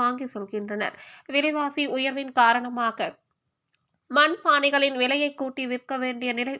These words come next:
உள்ளது. இருந்தாலும் மண்பானைகளை நமது பாரம்பரியத்தினை மதி-, மறதிக்காமல்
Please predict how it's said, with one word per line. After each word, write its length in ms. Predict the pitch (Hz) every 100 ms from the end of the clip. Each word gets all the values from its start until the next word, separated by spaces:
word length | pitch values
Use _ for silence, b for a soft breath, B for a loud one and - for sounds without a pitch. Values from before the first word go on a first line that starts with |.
| 208
உள்ளது. 300 | 208 214 - B B B -
இருந்தாலும் 680 | 330 392 370 330 311 302 262
மண்பானைகளை 680 | 262 294 294 262 262 247 247 240
நமது 260 | 233 240 233 226
பாரம்பரியத்தினை 920 | 226 294 277 247 240 233 240 233 233 220
மதி-, 240 | 208 - B B B B -
மறதிக்காமல் 840 | 226 247 254 247 - 233 220 196